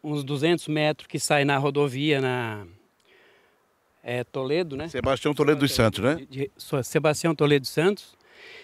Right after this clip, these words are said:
Speaker 1: E tem mais outra subida de uns trezentos metros pra chegar no final do asfalto, na divisa, que é Siderópolis e Criciúma.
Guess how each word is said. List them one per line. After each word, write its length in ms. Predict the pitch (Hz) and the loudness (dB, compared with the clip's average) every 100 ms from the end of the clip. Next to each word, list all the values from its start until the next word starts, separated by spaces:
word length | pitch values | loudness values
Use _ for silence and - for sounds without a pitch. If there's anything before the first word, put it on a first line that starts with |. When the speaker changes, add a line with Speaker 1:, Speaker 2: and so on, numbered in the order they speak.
| - | -6
Speaker 1:
E 100 | - | -4
tem 180 | 151 185 | 4 4
mais 400 | 185 202 233 202 | 6 6 6 4
outra 420 | 185 190 208 208 | 6 6 6 2
subida 460 | 196 196 156 196 190 | -2 -4 0 2 4
de 80 | 175 | 4
uns 120 | 196 | 2
trezentos 480 | 175 170 175 190 180 | 2 4 4 2 0
metros 500 | 160 170 180 208 226 - - - _ - | 0 2 0 -4 -6 -10 -20 -20 _ 0
pra 140 | 170 | 0
chegar 320 | - 170 160 | 2 2 4
no 80 | 185 | 2
final 380 | - 165 170 185 | 0 2 2 2
do 100 | 180 | 2
asfalto, 540 | 180 - 147 151 175 | 0 0 2 2 2
na 200 | 175 160 | 0 0
divisa, 600 | 160 180 156 156 160 185 | 0 -4 -4 -4 -2 -4
que 120 | - 165 | 0 -2
é 60 | |
Siderópolis 600 | 165 175 160 139 147 151 | -2 0 2 2 0 -4
e 40 | 170 | -8
Criciúma. 540 | 180 - 214 165 87 | -8 -2 2 2 0